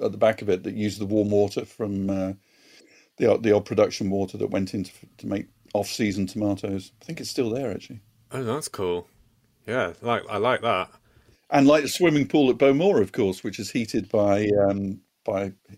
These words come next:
Speaker 1: ex-, heat exchange with the distillery as well, which is very cool, actually. Very cool.
Speaker 2: So, um, Nick, you've written a book, um,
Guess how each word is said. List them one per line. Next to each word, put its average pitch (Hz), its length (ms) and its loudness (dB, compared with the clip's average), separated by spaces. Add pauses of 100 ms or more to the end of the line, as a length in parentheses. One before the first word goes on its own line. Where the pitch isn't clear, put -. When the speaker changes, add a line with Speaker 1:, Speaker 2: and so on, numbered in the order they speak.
(560)
Speaker 1:
ex-, 110 200 -10
heat 127 220 -4
exchange 107 480 -6
with 107 80 -6
the 98 80 -4
distillery 98 540 -8
as 98 80 -14
well, 107 200 -2
which 101 220 -8
is 98 80 -10
very 113 320 2
cool, 90 380 -8
actually. - 240 -20 (120)
Very - 220 -14
cool. - 200 -20 (520)
Speaker 2:
So, 175 540 4
um, 165 500 2 (640)
Nick, 151 340 2
you've 143 120 0
written 147 160 4
a 131 40 2
book, 131 400 2 (260)
um, 120 640 2